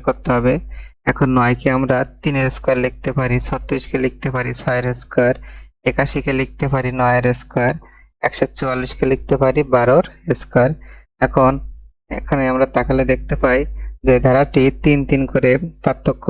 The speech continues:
আছে, অর্থাৎ তিন, ছয়, নয়, বারো। তাহলে পরের সংখ্যাটি অবশ্যই তিন যোগ হবে, বারোর সাথে তিন যোগ করলে পনেরো, এবং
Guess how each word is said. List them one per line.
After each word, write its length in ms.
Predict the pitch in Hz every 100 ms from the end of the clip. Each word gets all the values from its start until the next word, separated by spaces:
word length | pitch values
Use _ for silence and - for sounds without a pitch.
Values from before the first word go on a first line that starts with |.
| 131
আছে, 120 | - 127
অর্থাৎ 220 | - - -
তিন, 200 | 135 127 131 135
ছয়, 300 | - 131 123 127 127
নয়, 220 | 123 123 135 127
বারো। 260 | 117 117 123 - - -
তাহলে 180 | _ 131 -
পরের 220 | 127 127
সংখ্যাটি 300 | - 131 139 -
অবশ্যই 440 | 131 139 - 143 143 -
তিন 140 | 139 135 131
যোগ 140 | 131 143
হবে, 140 | 143 135
বারোর 200 | 123 123 -
সাথে 160 | - 147
তিন 100 | 131 131
যোগ 120 | 127 - -
করলে 280 | 131 131 160 -
পনেরো, 360 | 143 127 123 143 185 - - -
এবং 120 | 139